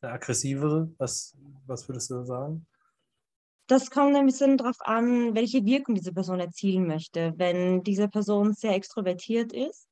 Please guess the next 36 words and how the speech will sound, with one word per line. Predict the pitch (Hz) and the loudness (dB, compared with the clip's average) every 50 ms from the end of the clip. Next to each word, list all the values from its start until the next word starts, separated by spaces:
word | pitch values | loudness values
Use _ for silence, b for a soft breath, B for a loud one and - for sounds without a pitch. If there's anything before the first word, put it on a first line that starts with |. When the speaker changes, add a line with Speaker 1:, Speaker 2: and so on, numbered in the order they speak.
| _ _ _ _ _ _ _ _ _ _ _ | _ _ _ _ _ _ _ _ _ _ _
Speaker 2:
und, | - 196 202 202 196 196 196 196 196 202 196 202 - - - - - - _ _ _ _ _ _ _ _ - | 0 2 4 4 4 4 4 4 4 4 4 2 -2 -14 -20 -20 -20 -20 _ _ _ _ _ _ _ _ -12
äh, | - - - 202 202 | -4 0 2 2 4
diese | 202 214 208 196 214 | 4 4 6 6 6
Extrovertiertheit | 185 156 190 - - - 208 202 202 202 202 233 226 214 214 196 202 - | 6 6 2 0 2 2 4 6 4 4 4 0 0 2 0 -2 -2 0
ausleben | - 170 226 269 262 - - 175 175 180 170 160 165 165 170 | 0 0 0 0 -2 -6 -8 -6 -4 -4 -2 -2 0 0 0
möchte, | 160 160 165 - - - 180 175 196 233 277 - _ _ _ _ _ _ _ _ _ _ | 0 -2 -4 -8 -10 -6 -4 -2 -2 -2 -4 -6 _ _ _ _ _ _ _ _ _ _
dann | - 190 185 185 185 185 175 | 0 2 2 2 2 0 0
passt | 196 208 202 202 - | 0 -2 -2 0 -2
natürlich | 202 196 196 - 208 196 190 190 185 - - | -4 -2 -2 -2 -2 0 0 -2 -4 -6 -6
eine, | 175 170 170 170 175 170 170 170 165 165 165 165 - | -6 -4 -4 -2 -2 0 0 2 2 2 0 0 -2
sagen | - 190 180 175 | -4 -4 -2 -2
wir | 175 170 | 0 0
mal, | 170 160 | 2 2
lautere | 165 156 143 151 190 - - 220 233 220 | 2 2 0 0 -2 -4 -6 -8 -8 -6
Farbe | 226 233 214 214 208 226 | -2 0 0 0 0 -2
sehr | 226 - - 226 226 | -4 -4 -4 -4 -2
gut, | 202 220 254 262 220 | -2 -2 0 0 0
eine | 175 170 156 | -2 -2 -4
aktive | 147 156 - - - 240 247 240 240 | -6 -8 -10 -4 -2 0 0 0 -2
Farbe | 226 _ - 220 214 214 214 202 214 214 214 214 214 _ _ _ _ _ _ _ - | -6 _ -2 0 2 2 2 2 0 0 -2 -4 -8 _ _ _ _ _ _ _ -6
Speaker 1:
Mhm. | 123 | -4
Speaker 2:
passt | 214 202 - - | -4 -4 -2 -2
da | 214 208 | -2 0
sehr | 202 208 196 196 | 0 0 0 0
gut, | 190 190 208 208 214 220 208 - - | 2 2 2 2 2 2 0 -2 -4
um | - 185 180 185 185 | -2 -2 0 0 0
authentisch | 170 180 175 180 196 190 208 - 254 - - | -2 -2 -2 -2 0 0 0 -2 -4 -8 -10
zu | - 269 240 | -8 -4 -2
wirken. | 254 262 262 262 - 302 - - _ _ _ b b b | 0 0 0 -2 -4 -8 -8 -10 _ _ _ b b b
Speaker 1:
Mhm. | 135 120 | -10 -6
Speaker 2:
Gleichzeitig | 117 139 208 202 202 202 - 226 214 233 214 233 | -2 2 2 2 2 2 0 -2 0 -2 -2 -4
kann | - 196 208 208 208 208 | -4 -2 0 2 2 2
aber | 214 208 208 208 202 | 2 0 2 2 2
eine | 185 185 190 196 | 2 2 0 0
ruhige | 190 190 233 262 285 262 233 214 | 0 0 0 0 0 -2 -4 -6
Farbe | - - 202 180 175 180 185 190 214 208 | -6 -4 -2 0 0 0 0 0 -2 -4